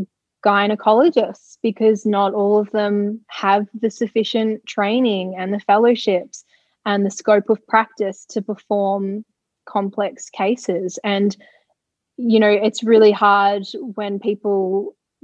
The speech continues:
can't access the right treatment because of where they live or what they can afford. Um, we just, just, there just needs to be, like, I don't have the full answer, but that needs to change. Like, I think we need to start there,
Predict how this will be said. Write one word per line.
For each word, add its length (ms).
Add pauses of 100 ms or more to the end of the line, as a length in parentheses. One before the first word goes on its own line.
(100)
can't 240
access 520
the 120
right 300
treatment 560
because 300
of 100
where 220
they 180
live 480
or 220
what 240
they 160
can 180
afford. 580 (480)
Um, 600 (140)
we 460
just, 320
just, 320
there 300
just 180
needs 320
to 100
be, 260
like, 200
I 80
don't 200
have 300
the 80
full 300
answer, 360
but 240
that 240
needs 420
to 120
change. 680
Like, 220
I 100
think 200
we 100
need 200
to 80
start 360
there, 400